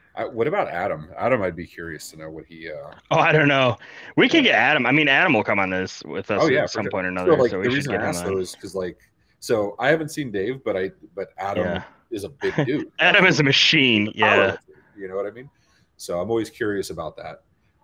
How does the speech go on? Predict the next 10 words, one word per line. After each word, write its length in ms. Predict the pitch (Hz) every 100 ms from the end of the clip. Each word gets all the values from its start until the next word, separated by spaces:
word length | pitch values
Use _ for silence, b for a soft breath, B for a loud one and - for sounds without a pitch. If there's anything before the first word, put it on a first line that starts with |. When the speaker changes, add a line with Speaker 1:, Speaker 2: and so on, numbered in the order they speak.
| _
Speaker 1:
Um, 600 | 90 87 82 80 78 78 - _ _ _ _ _
Frank, 360 | 113 110 -
I 80 | 98
did 300 | 101 101 95 - _
a, 40 | -
uh, 300 | 98 92 90 -
bod 320 | 104 101 98
pod 260 | - 107 98
recently 500 | 98 95 98 92 90
and 120 | 87